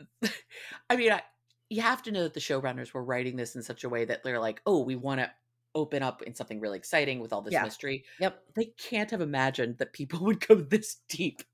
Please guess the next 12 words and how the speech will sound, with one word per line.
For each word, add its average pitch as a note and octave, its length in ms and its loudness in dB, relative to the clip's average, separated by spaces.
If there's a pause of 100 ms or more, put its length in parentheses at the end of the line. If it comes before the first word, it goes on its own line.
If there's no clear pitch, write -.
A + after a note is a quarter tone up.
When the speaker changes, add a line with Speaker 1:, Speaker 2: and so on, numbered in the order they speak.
Speaker 1:
into F3 240 2
this D#3 260 0
one C#3+ 220 0
Speaker 2:
I C3+ 40 -4
Speaker 1:
scene. F3 360 2
Speaker 2:
know. F#3 340 0 (460)
I D#3+ 140 -2
know. F#3 200 -4
Speaker 1:
And B2+ 160 -6
here A#2 220 -4
we A2 120 -4
are. F#2+ 220 -4